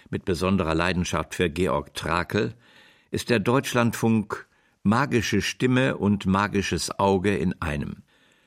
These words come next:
Auf Hiddensee findet Ed neunzehnhundertneunundachtzig Aufnahme in einem V E B Betriebsferienheim.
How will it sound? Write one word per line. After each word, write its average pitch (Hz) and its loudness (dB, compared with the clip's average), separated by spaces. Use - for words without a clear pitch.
Auf - -2
Hiddensee 82 2
findet 95 0
Ed 110 -2
neunzehnhundertneunundachtzig 85 0
Aufnahme 117 2
in 107 0
einem 101 2
V 101 -2
E 98 2
B 95 0
Betriebsferienheim. 90 -2